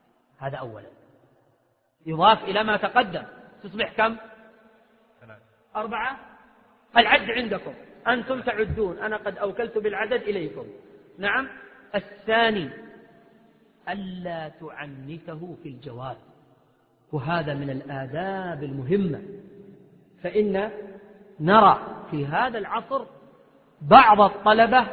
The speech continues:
Speaker 1: يسأل لا سؤال مستفيد، سؤال مختبر، يسأل لا سؤال مستفيد، وإنما يسأل سؤال مختبر. نعم، وافرض أنك وافقت أن هذا المعلم ما عرف هذا السؤال،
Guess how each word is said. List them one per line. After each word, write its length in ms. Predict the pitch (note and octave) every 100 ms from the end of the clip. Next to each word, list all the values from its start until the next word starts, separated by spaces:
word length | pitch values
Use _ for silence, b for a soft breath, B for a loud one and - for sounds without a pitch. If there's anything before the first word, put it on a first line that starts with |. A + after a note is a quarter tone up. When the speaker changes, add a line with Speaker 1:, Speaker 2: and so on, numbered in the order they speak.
| -
Speaker 1:
يسأل 720 | G3+ B3+ - G#3+ A3+ B3+ B3
لا 160 | G#3 C#4+
سؤال 460 | - A3+ G#3 G3
مستفيد، 460 | F#3 - F#3+ D#3 C#3+ - - - - - _
سؤال 480 | - G#3 C4 B3+ A3+
مختبر، 580 | A3+ - C#4 C#4 G3+ - - - - - - - - - - - _ _ -
يسأل 720 | F#3+ - - C#4 C#4+ - F3
لا 240 | A3+ E4 D#4+
سؤال 380 | E4 D4 C4
مستفيد، 460 | A#3+ - A3+ F#3 D#3 - - - - _
وإنما 580 | D#3 G3 B3 A#3+ A#3 A3+
يسأل 460 | C4 B3+ A#3 A#3 A3
سؤال 480 | A3+ A3+ C4 C4
مختبر. 480 | A#3 - - C#4+ - - - - - - - _ _ _ F3+
نعم، 320 | A3+ B3 - - - - - - -
وافرض 440 | D#4+ A3+ C#4+ E4
أنك 360 | D4 C#4+ D4 C#4+
وافقت 480 | C4 B3+ B3 C#4 -
أن 200 | B3 A#3
هذا 180 | A#3+ A#3
المعلم 460 | G#3+ G#3 C#4 D#4+
ما 80 | C#4+
عرف 260 | F#3 F3 D#3
هذا 160 | D3+
السؤال، 340 | C#3+ D3 C3+